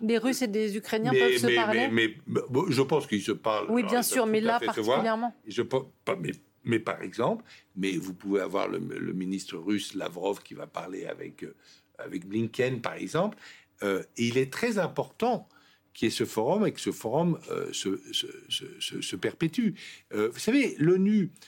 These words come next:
Speaker 2: on le critique, on est dit ça coûte très cher. Non, ça coûte pas très cher, l'onu. l'onu, ça coûte autant que la caserne des pompiers de New York, en fonctionnement, si vous voulez. Eh bien,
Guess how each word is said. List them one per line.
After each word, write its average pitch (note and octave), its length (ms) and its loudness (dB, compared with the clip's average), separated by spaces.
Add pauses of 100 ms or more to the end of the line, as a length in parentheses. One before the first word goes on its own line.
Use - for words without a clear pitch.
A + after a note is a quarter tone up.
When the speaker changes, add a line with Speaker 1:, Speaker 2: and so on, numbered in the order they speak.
(320)
Speaker 2:
on C3 100 4
le B2+ 80 6
critique, C#3 460 -2
on A#2 100 4
est A2+ 80 2
dit B2 160 -2
ça - 140 0
coûte - 180 -6
très A#2+ 160 -2
cher. C3 160 2
Non, B3+ 220 6
ça E3+ 160 0
coûte - 240 -4
pas G3+ 120 2
très F#3+ 200 -4
cher, A#3 320 2
l'onu. A#2+ 340 2 (460)
l'onu, F#3+ 640 4 (220)
ça - 140 -2
coûte E3 300 -2
autant G3+ 320 2
que - 80 -2
la E3+ 80 2
caserne E3+ 420 0
des C#3 100 4
pompiers D3+ 360 -2
de F3+ 80 4
New D3+ 140 6
York, C#3+ 340 4 (300)
en - 140 -6
fonctionnement, B2 640 2
si - 140 -4
vous F2+ 140 0
voulez. F#2 260 -2 (360)
Eh G#2+ 80 -2
bien, F#3 280 2